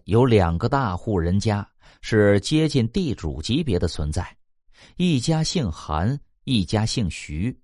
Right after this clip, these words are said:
这韩家四个儿子一个闺女，女儿嫁给了徐家老二，韩家四个儿子就分家了。这老头子死了以后啊，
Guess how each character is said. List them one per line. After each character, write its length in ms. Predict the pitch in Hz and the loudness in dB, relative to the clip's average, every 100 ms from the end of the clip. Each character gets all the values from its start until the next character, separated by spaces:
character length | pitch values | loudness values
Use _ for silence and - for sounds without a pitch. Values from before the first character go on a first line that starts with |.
| _ _ _ - | _ _ _ -6
这 120 | - | -4
韩 340 | - 95 123 180 | -2 0 0 0
家 100 | 139 | -2
四 240 | - 185 | 0 0
个 120 | 80 | 0
儿 160 | 82 143 | 0 -2
子 180 | 104 92 | -2 -2
一 80 | |
个 100 | 139 | -2
闺 200 | 117 151 | -2 0
女， 120 | 147 117 _ _ _ _ - | -2 -6 _ _ _ _ 0
女 180 | 104 104 | 6 8
儿 220 | 110 120 | 8 4
嫁 280 | 135 117 95 | 2 0 0
给 140 | 87 | 2
了 100 | 92 | 0
徐 280 | - 101 120 | 0 -2 -2
家 120 | 101 | -2
老 140 | 80 | -2
二， 260 | 78 110 117 _ _ - - | -2 -4 -8 _ _ -20 -2
韩 280 | 123 143 | 2 4
家 140 | 175 139 | 4 2
四 240 | - - | 0 -2
个 80 | 98 | 0
儿 180 | 85 143 | 0 0
子 160 | 127 | -2
就 80 | 101 | -2
分 280 | 95 - 156 | -2 -2 0
家 300 | 151 151 147 | 2 2 0
了。 120 | 101 - _ _ _ | -4 -8 _ _ _
这 120 | 113 | 4
老 240 | 104 95 | 6 6
头 180 | 101 110 | 6 2
子 120 | 113 | 2
死 180 | 98 87 | 0 0
了 140 | 95 92 | 2 2
以 80 | |
后 180 | 80 101 | 2 0
啊， 120 | 73 | 0